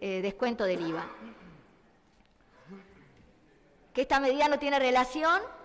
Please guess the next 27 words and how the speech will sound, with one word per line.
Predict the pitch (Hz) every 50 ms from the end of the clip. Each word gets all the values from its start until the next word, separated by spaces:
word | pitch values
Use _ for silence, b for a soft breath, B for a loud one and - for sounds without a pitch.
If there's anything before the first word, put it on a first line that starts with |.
| - - - - -
con | - 269 233
la | 233 233
gran | 247 254 262 247 262
pérdida | 294 302 294 269 262 254 262 262 285 311 - - -
de | 220 240
salarios | - 254 220 247 262 277 254 254
y | 269
jubilaciones | - 269 247 262 269 269 277 262 - 269 262 269 269 285 311
que | - 277
vienen | 233 240 240 240 247 240
dándose | 233 240 247 247 247 277 277 - 302 294 311 -
en | - 220
estos | 214 208 - 202 202 -
años, | 277 254 233 214 190 185 185 196 - - - _ _ _ _ _ _ b b b b b b b b b b b b b -
evidentemente, | 190 190 196 208 226 214 196 220 214 226 262 254 220 202 - - 170 - _ _ _ _ b b b b b b b b b b b _ _
y | - 214
que | 214 202
está | 208 - 247 240
sufriendo, | 240 - 254 - - 247 262 254 254 254 240 240 247 262 277 320 - - - - - - -
eh, | - 107 - - - _ _ _ _ _ _ _ _ _ _
toda | - 233 233 220 208
la | 196 180 -
parte | 202 196 190 190 -
de | 196 185 180
trabajadores | 180 190 185 185 - 190 180 190 196 202 202
y | 196 -
jubilados. | - - 175 165 165 160 160 165 160 156 180 190 - -